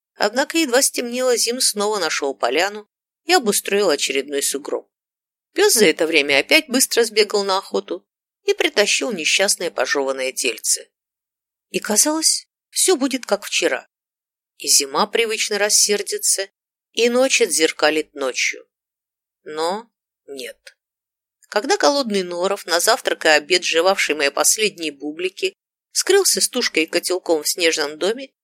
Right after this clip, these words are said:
Зим отозвал меня в сторону и прямо спросил: «Сколько у тебя чар осталось? Ты ж запаслась загодя?»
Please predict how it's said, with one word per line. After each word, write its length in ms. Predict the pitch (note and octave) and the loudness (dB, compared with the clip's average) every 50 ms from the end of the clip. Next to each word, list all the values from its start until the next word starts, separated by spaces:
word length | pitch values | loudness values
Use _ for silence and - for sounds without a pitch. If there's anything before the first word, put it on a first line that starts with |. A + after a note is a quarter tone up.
| _ _ _ _ _ _ - | _ _ _ _ _ _ -4
Зим 220 | - - E4+ F4 | -2 0 0 0
отозвал 400 | E4 - D#3+ D#3 E3 E3 D3+ D3+ | 0 0 0 0 2 2 0 0
меня 200 | D3 D3+ C#3+ C3+ | 0 -2 -2 0
в 60 | - | 0
сторону 540 | - - - - G3+ A3 A#3 A3+ A3+ A3 - _ _ _ _ _ _ - | 0 0 0 0 -2 0 -2 -4 -6 -12 -14 _ _ _ _ _ _ -2
и 120 | D#4+ E4+ | -2 -2
прямо 340 | E4 - - C#3 C#3+ D#3 D#3+ | -2 0 -2 -2 -2 -2 -4
спросил: 640 | - - - - C#3+ C3 - - - A#2 - _ _ _ _ _ _ _ _ _ _ _ _ _ _ _ _ _ _ _ _ _ _ _ | -4 -4 -4 -6 -4 -2 -2 -2 -4 -6 -10 _ _ _ _ _ _ _ _ _ _ _ _ _ _ _ _ _ _ _ _ _ _ _
«Сколько 520 | - - - - - A3+ B3+ C4 - - D#4 | -6 -4 -4 -2 2 2 2 2 2 -4 -6
у 180 | - - - - | -6 -6 -8 -6
тебя 260 | - E3 D3 C#3 B2+ | -6 -4 -2 -4 -2
чар 340 | - - - E3+ F3 - _ | 0 2 2 2 2 0 _
осталось? 760 | - D#3+ D3+ - - - C3+ A#2 - - - - - - - _ _ _ _ _ _ _ _ _ _ _ | -4 0 2 2 2 2 0 -4 -4 -4 -4 -4 -4 -4 -8 _ _ _ _ _ _ _ _ _ _ _
Ты 160 | - A#3 F#3+ | 0 0 0
ж 60 | D#3+ | 2
запаслась 640 | D3+ D3+ D#3 D3 - D3+ D3 - - C#4+ D#4 C#4+ - | 0 0 -2 0 0 2 0 2 2 2 2 2 2
загодя?» 400 | - D3+ C3 B2+ A2+ - - - | 2 2 0 0 -2 -8 -8 -12